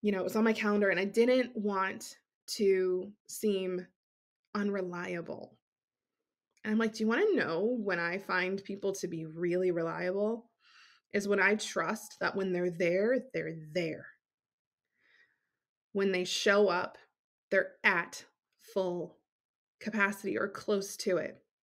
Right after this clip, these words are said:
They're gonna be able to be present with me. They're gonna be able to pay attention. They're gonna be able to be intentional. They're gonna make good decisions. They're gonna be more regulated from a nervous system perspective because they've asked themselves the question of,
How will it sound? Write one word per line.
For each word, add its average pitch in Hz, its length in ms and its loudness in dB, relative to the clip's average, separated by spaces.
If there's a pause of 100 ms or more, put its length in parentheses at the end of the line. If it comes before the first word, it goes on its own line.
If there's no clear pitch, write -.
(120)
They're 202 100 2
gonna 214 120 6
be 220 180 2
able 208 220 4
to 208 120 -8
be 196 140 -6
present 208 400 0
with - 160 -6
me. 156 140 -4
They're 180 100 -4
gonna 208 120 2
be 208 160 4
able 240 180 4
to 226 60 -4
pay 202 120 -4
attention. 165 440 -6
They're 180 100 -2
gonna 208 100 2
be 208 160 2
able 240 220 4
to 233 120 -2
be 208 220 -4
intentional. 196 800 -4 (280)
They're 214 100 2
gonna 226 140 6
make 220 380 4
good 233 180 4
decisions. 214 760 0 (540)
They're 214 100 0
gonna 220 120 6
be 226 100 6
more 226 720 4
regulated 214 640 2
from 208 100 -2
a 190 60 -2
nervous 226 300 0
system 202 260 -6
perspective 196 520 -6 (260)
because 247 960 -6 (1700)
they've 233 180 4
asked 247 240 2
themselves 220 360 -2
the 208 80 -4
question 214 440 -4
of, 175 300 -4